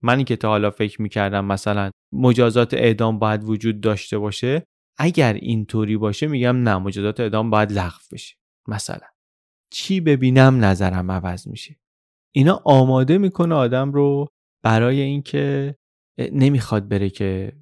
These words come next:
برنده بشه. یک بحث خوب، چون اصلاً بحث خوب میگه مثل جنگ نیست، حتی مثل طناب کشی هم نیست که بخوای بکشی طرف تو مثلاً حریف خودت،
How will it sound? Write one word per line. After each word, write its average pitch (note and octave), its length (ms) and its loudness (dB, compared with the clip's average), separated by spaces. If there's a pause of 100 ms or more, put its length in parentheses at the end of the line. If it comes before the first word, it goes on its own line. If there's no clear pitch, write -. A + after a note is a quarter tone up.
(120)
برنده F#2+ 460 -2
بشه. - 400 -8 (720)
یک C#3 300 2 (180)
بحث B2+ 440 -2
خوب، D#3 460 2 (640)
چون D3 320 2 (500)
اصلاً D3+ 320 0 (100)
بحث A2+ 380 0
خوب C3+ 400 -2
میگه A#2+ 240 0
مثل B2 360 -4
جنگ A2+ 640 0
نیست، G#2+ 460 -4 (460)
حتی C#3+ 220 -2
مثل D#3 220 -2
طناب A#2+ 440 -2
کشی A#2 260 0
هم D3+ 100 4
نیست D#3 200 -2
که B2+ 100 2
بخوای A2+ 260 2
بکشی A2+ 580 0
طرف G#2+ 380 -2
تو A2 200 -4
مثلاً G#2 360 -6
حریف G2 420 -6
خودت، G2 440 -10